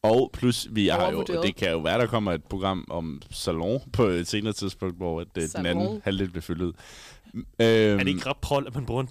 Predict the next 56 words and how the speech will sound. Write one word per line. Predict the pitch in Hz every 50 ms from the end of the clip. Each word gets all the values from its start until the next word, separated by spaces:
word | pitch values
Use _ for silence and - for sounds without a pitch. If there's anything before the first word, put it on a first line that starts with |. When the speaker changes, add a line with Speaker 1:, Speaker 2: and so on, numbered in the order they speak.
| - -
Speaker 3:
tus, | - - 156 151 - - -
fordi | - - 123 123
man | 120 117 123
ikke | 120 117 - 123
lige | 123 113
kunne | 113 - 113
finde | - - 127 117 120
en | 120 117
kuglepen? | - - 113 107 113 120 - - - 117 - - -
Speaker 1:
Jo, | 95
det | 85
er | 85
sygt | - - 98 90 -
prol. | - 80 76 - - - - - - _ - - 294 254 226
Kuglepen | - - 131 143 160 - 147 113 -
er | -
salon. | - 90 76 71 80 82 - - - - - -
Nu | 151 160 185 196
vil | 175 185
jeg | 156 127
gerne | 131 131 123
fortælle | 107 95 139 117
en | 101
anekdote. | 92 90 95 - 101 82 85 87 92 92 - _ -
Speaker 2:
Ja. | 240 185 - - _ _ -
Speaker 1:
Da | 139 135 135 123 117
jeg | 135 131 139 151 175 190 - _ -
skulle | - - - 139
til | 120 - 117
kørekort, | - - 123 117 127 139 - 127 104 90 87 - -
så | - 131
var | 120 123
jeg | 117 113
ude | 110 127 135 135
på | - 139
min, | 120 107 104 104 98 95 95 - - -
øhm, | 101 92 90 87 85 85 85 87 85 -
Speaker 3:
Så | - - - - - 175 165 - -
prol | - - 127 117 104 - _ _ _ _ _ _ -
at | 156 151
have | 151 135
kørekort. | - - 135 107 117 - - 123 107 104 -
Speaker 1:
Ja, | 120 101 85 - - _ -
det | 123 117
er | 107 101
det. | 104 107 113 - -
Så | - - 110
det | 101
er | 95
derfor, | 110 113 - -
det | 107
er | 104
en | 95
prol, | - - 113 104 - - -
øh, | 85 90 87 85 85 85 82 -
anekdote. | 85 90 85 - 87 90 95 101